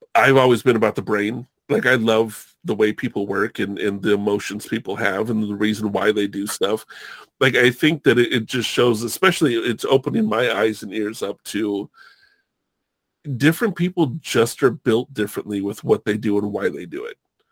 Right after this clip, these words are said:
And I think it's freaking awesome. Like, I'm super intrigued listening to everything you've been talking about because it's so different than my world in my head.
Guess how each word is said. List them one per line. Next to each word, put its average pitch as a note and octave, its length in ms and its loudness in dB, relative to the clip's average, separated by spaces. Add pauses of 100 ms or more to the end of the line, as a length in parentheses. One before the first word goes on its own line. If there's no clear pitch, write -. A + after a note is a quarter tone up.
(380)
And A#2 100 6
I - 20 8
think C3+ 180 8
it's A2+ 120 -2
freaking A2+ 320 0
awesome. A2+ 460 2
Like, G#2 180 2
I'm C#3 200 2
super E3 460 -2
intrigued G#2 560 0
listening A2+ 420 -2
to G#2 180 0
everything B2 480 0
you've A2 120 -2
been G2 140 -6
talking C#3+ 400 -2
about F#2+ 340 -10 (640)
because C3 300 2
it's A#2+ 120 -8
so B2 420 2
different A2 480 -2
than A2 160 0
my G2+ 180 2
world G2+ 400 0
in G#2+ 80 -10
my G#2+ 120 -8
head. F2+ 220 -8